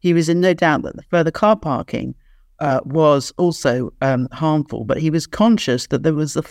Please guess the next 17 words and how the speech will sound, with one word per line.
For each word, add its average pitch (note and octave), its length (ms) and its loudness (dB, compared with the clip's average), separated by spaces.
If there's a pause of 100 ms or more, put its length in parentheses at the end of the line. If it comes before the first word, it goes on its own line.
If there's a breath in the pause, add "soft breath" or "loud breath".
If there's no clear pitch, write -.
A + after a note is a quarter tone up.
the D#3 80 -8
fallback F#3 560 2
position B2 560 -2 (420)
allowed D#3 600 2
the - 480 -20
farm F3 260 0
shop - 320 -2
to - 80 -12
be F#2 160 -4
open C3+ 380 -2
for - 120 -12 (120)
unrestricted F3 760 -2
hours C#3 500 -2 (440)
and D#3+ 120 4
that D#3 120 0
there E3 160 4
were E3+ 360 4